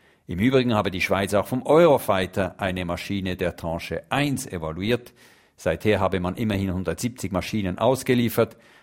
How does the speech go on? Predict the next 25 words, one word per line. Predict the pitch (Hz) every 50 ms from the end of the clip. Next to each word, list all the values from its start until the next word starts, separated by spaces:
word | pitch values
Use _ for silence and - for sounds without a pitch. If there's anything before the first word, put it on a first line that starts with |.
| _ _
Zur | - - 139
Diskussion | 143 143 - - 139 - 139 135 127 123 120
stehe | - - 113 104 90
für | - 98
die | 87 90 85
Schweiz | - - 90 92 92 -
aber | 98 - - -
auch | 90 92 -
bei | - 113 110
E | - 120 107 95
A | 87 90
D | 120 120 - 117
S, | 104 90 - - - 78
wie | 92 95
beim | 107 107 107
Gripen, | - 95 92 90 - - 98 -
eine | 98 101 107 123 127
neuere | 123 120 117 120 117 110 95 82 80 78
Version, | 71 71 69 - - 80 71 71 69 - 69 -
bei | 80 80
ihnen | - 95 95 98 101 95
die | 87 95 92
sogenannte | 80 90 85 80 87 82 82 80 - - 90 85
Tranche | - - 73 69 - - - 98 101
drei. | - 85 95 98 92 -